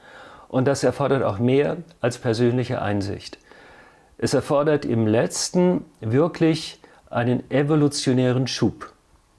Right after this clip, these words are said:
wie wir ihn aber in der Menschheitsgeschichte schon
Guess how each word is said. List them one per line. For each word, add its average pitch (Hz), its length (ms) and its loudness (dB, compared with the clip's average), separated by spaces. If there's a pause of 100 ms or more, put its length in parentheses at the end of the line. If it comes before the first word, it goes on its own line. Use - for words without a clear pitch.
(720)
wie 139 220 2
wir 170 80 2
ihn 165 180 4
aber 139 240 2
in 131 100 2
der 131 100 2
Menschheitsgeschichte 143 880 0
schon 123 400 -2